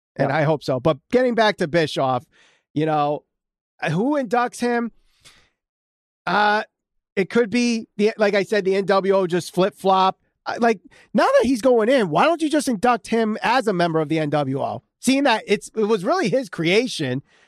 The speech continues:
Speaker 1: in W C W, and he was a big
Speaker 2: He was in
Speaker 1: focal
Speaker 2: it.
Speaker 1: point in it, too.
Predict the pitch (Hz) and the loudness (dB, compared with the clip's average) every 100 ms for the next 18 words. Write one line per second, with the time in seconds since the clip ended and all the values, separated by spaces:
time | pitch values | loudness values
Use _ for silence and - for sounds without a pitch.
0 | _ - 202 175 208 202 180 170 143 214 | _ 0 0 2 0 0 -2 -2 2 2
1 | 185 156 165 175 165 302 233 156 220 175 | 2 -2 0 -2 0 0 0 0 0 2
2 | 233 294 - 110 185 151 175 156 - 349 | 0 2 0 0 -2 0 -2 -2 -2 -2
3 | 247 120 | 0 -2